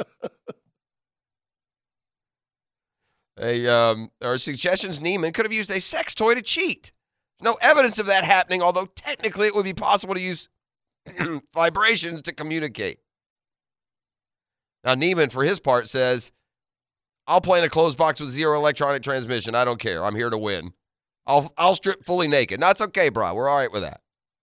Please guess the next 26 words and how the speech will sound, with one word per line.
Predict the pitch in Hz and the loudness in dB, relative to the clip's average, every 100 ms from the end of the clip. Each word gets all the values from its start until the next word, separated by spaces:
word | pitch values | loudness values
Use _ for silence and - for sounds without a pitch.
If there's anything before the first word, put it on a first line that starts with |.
| _ _ _ _ _ _ _ _ _ _ _ _ _ _ _ _ _ _ _ _ _ | _ _ _ _ _ _ _ _ _ _ _ _ _ _ _ _ _ _ _ _ _
Meanwhile, | 127 196 226 165 | -2 2 6 6
he's | 160 | 4
been | 139 156 123 | 0 -2 4
banned | 165 208 143 147 196 214 _ _ _ _ | 4 6 4 2 -2 -8 _ _ _ _
because | 143 151 | -6 0
they | 165 | 2
found | 185 202 202 | 4 4 2
information | 165 160 156 165 | 0 0 0 -2
that | 143 | -2
contradicts | 170 160 151 180 196 | 0 -2 -4 -8 -8
his | 165 151 | -6 -6
statements, | - 180 185 - 151 156 | -2 0 0 0 0 0
uh, | 160 156 | 0 2
regarding | 156 156 165 175 | 0 2 2 2
the | 170 | 0
amount | 170 233 269 254 | 0 0 2 0
and | 196 | -2
the | 190 | -2
seriousness | - 254 214 - 190 180 | 0 0 0 0 -4 -4
of | 185 | -6
the | 160 | -6
cheating | 131 - 208 165 160 | 0 0 2 0 0
that | 147 | -2
he's | 143 143 | -2 -4
been | 151 139 | -6 -4
doing | 151 156 131 135 | -2 0 0 -2